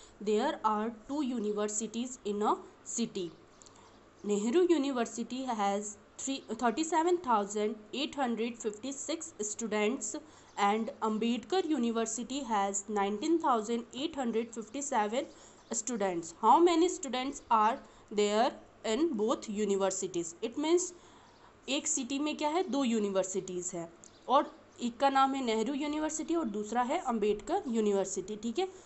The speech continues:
नेहरू यूनिवर्सिटी में टोटल स्टूडेंट है थर्टी सेवन थाउजेंड एट हंड्रेड फिफ्टी सिक्स and अंबेडकर यूनिवर्सिटी में स्टूडेंट्स हैं नाइनटीन थाउजेंड एट हंड्रेड फिफ्टी सेवन। ठीक है, तो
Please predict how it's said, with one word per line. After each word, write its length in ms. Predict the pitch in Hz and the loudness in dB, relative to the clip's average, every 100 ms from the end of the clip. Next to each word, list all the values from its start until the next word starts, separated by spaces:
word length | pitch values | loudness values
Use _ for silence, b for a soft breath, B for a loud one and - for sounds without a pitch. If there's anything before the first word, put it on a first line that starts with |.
| B | B
नेहरू 320 | 226 226 247 349 | 0 2 4 6
यूनिवर्सिटी 720 | 320 330 330 320 - 294 311 | 8 6 4 2 -2 -2 0
में 140 | 320 320 | 0 -2
टोटल 340 | 233 233 311 | -4 0 0
स्टूडेंट 500 | - - 262 269 277 | 0 -2 0 0 0
है 80 | 320 339 | -4 -4
थर्टी 220 | 226 214 | -4 -4
सेवन 320 | 311 302 330 320 | 0 2 2 2
थाउजेंड 360 | 262 233 294 - | 0 0 -4 -6
एट 200 | 233 226 | -6 -4
हंड्रेड 300 | 240 240 370 | -4 -2 -2
फिफ्टी 380 | - 226 - 214 | -4 -10 -8 -8
सिक्स 380 | 214 180 180 - B B B 226 | -4 -6 -6 -12 B B B 0
and 140 | 269 - | 0 0
अंबेडकर 540 | 226 214 240 233 359 | -2 0 -2 -2 -2
यूनिवर्सिटी 680 | 359 339 330 320 320 311 294 | 2 4 4 2 -2 -6 -6
में 200 | 294 320 | -2 0
स्टूडेंट्स 600 | 330 - 254 262 294 - | 0 -4 -6 -4 -4 -2
हैं 100 | 294 | 2
नाइनटीन 460 | 339 226 214 294 311 | 4 4 2 0 0
थाउजेंड 380 | 302 247 247 277 | 2 2 0 -4
एट 180 | 226 233 | -4 -2
हंड्रेड 320 | 226 214 330 | -2 0 -2
फिफ्टी 320 | - 240 - 240 | -4 -8 -8 -6
सेवन। 420 | 220 185 175 180 B B B - | -2 -2 -2 -6 B B B -10
ठीक 180 | 277 330 | -4 -2
है, 80 | 349 - - | -2 -6 -18
तो 60 | - | -6